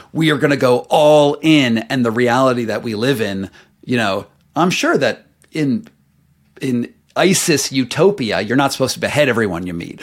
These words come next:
But, you know, they, in, that, but they enact this because they have a very specific reading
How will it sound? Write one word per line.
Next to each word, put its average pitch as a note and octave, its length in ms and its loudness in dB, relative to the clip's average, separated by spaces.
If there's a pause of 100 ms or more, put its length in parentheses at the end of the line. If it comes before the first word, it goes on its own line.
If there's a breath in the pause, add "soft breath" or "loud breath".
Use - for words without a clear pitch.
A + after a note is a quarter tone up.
(160 loud breath)
But, C#3 280 0 (140 loud breath)
you D#3+ 120 2
know, C#3 220 2
they, C#3+ 480 0
in, D#3 300 -2
that, C3+ 220 0
but C3+ 180 -2
they B2+ 180 2
enact C#3+ 340 0
this A#2+ 180 -4
because A#2 280 -6
they A2+ 80 -2
have A2+ 100 -6
a A2 60 -6
very A2 200 -4
specific A2+ 840 -6
reading G#2+ 720 -4